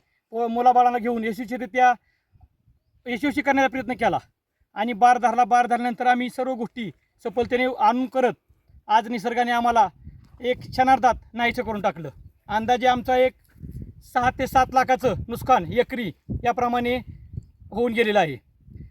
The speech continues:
मग आमची एवढीच अपेक्षा आहे की सरकारने या गोष्टीवर लक्ष देऊन फळबागासाठी आम्हा तरुणांना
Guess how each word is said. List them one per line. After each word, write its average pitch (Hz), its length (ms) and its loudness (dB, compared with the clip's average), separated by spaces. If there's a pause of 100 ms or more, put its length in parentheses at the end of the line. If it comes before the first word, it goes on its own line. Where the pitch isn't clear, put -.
(300)
मग 214 120 2
आमची 233 320 0
एवढीच 254 240 0
अपेक्षा 254 320 2
आहे 247 180 2
की - 280 -14
सरकारने 254 420 -4
या 262 120 2
गोष्टीवर 247 480 -2 (220)
लक्ष 240 220 -2
देऊन 262 380 -2 (320)
फळबागासाठी 247 640 2 (220)
आम्हा 240 280 0
तरुणांना 247 500 0